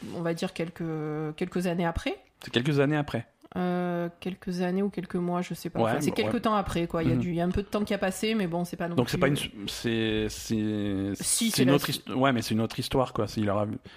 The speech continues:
Speaker 1: Oui, c'est
Speaker 2: la
Speaker 1: une
Speaker 2: saison un se finit pas sur un cliffhanger, on s'attendait à
Speaker 1: Non,
Speaker 2: Ouais,
Speaker 1: enfin,
Speaker 2: ouais.
Speaker 1: pff, non.
Speaker 2: Pas spécialement.
Speaker 1: Pas spécialement. Non, pas spécialement. Non, c'est,
Speaker 2: Ok.
Speaker 1: c'est la suite. Aussi, c'est la suite, en fait,
Speaker 2: D'accord,
Speaker 1: hein.
Speaker 2: bon, ok, c'est la suite.
Speaker 1: Après, de toute
Speaker 2: C'est la
Speaker 1: façon
Speaker 2: saison deux.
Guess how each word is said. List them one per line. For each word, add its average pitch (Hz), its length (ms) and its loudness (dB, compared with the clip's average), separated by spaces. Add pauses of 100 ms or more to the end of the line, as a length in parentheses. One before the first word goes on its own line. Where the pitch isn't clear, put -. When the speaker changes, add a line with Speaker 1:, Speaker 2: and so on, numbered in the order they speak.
(560)
Speaker 1:
Oui, 254 180 4
c'est - 140 -2
Speaker 2:
la 127 80 8
Speaker 1:
une - 60 6
Speaker 2:
saison 143 280 6
un 160 100 8
se 147 140 2
finit 127 180 0
pas 139 120 6
sur 135 120 2
un 123 60 4
cliffhanger, 120 580 6
on 123 120 4
s'attendait 110 460 2
à 101 440 2 (320)
Speaker 1:
Non, 208 280 2 (200)
Speaker 2:
Ouais, 117 80 2
Speaker 1:
enfin, 185 140 6
Speaker 2:
ouais. 170 160 -2
Speaker 1:
pff, - 320 -6
non. 190 220 2
Speaker 2:
Pas 113 140 0
spécialement. 101 420 -2 (460)
Speaker 1:
Pas 180 100 -2
spécialement. 170 520 -2 (680)
Non, 175 180 -2
pas 185 120 -4
spécialement. 196 460 -8
Non, 302 220 2
c'est, 180 160 2
Speaker 2:
Ok. 170 100 2
Speaker 1:
c'est 185 80 -2
la 151 140 0
suite. - 240 -8 (260)
Aussi, 285 380 -2
c'est 190 140 0
la 196 100 0
suite, 202 340 -2
en 151 80 -2
fait, 147 140 -2
Speaker 2:
D'accord, 180 240 4
Speaker 1:
hein. - 200 0
Speaker 2:
bon, 120 80 2
ok, - 160 -4
c'est 113 140 0
la 104 80 2
suite. - 260 -2
Speaker 1:
Après, 247 220 4
de 277 80 0
toute - 160 -4
Speaker 2:
C'est - 100 4
la 165 80 10
Speaker 1:
façon 147 100 6
Speaker 2:
saison 147 220 6
deux. 113 180 0